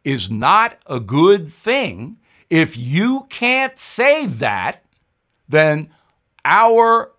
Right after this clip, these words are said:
democracy is gone. So let's sign that petition up in Burlington, Vermont, in defense of that courageous U V professor.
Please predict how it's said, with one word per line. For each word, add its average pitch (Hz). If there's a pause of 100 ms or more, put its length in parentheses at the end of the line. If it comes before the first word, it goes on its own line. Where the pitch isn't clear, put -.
(120)
democracy 208 (340)
is 151
gone. 147 (960)
So 185 (460)
let's 151
sign 214
that 202
petition 180
up 151
in 131
Burlington, 202
Vermont, 170 (640)
in 185
defense 220 (320)
of 123
that 131
courageous 120 (540)
U 156
V 139
professor. -